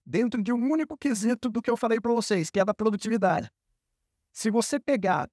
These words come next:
os top farmers, que a gente chama aí, os caras que tão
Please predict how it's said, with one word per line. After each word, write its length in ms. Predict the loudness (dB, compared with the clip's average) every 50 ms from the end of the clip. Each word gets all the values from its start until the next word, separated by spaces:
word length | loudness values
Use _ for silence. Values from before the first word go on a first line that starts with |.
| _ _ _ 2
os 280 | 4 4 4 4 0 -2 4 6
top 200 | 8 8 8 6
farmers, 640 | 0 -8 -2 0 2 4 4 4 2 2 0 -2 0
que 80 | 0
a 40 | 2
gente 200 | 2 2 2 0
chama 320 | 0 2 2 2 2 2 2
aí, 140 | 2 2
os 160 | 2 0 -2 -2
caras 260 | 0 2 2 2 0
que 120 | -2 -6 -6
tão 480 | _ 0 2 2 2 2 0 -2 -4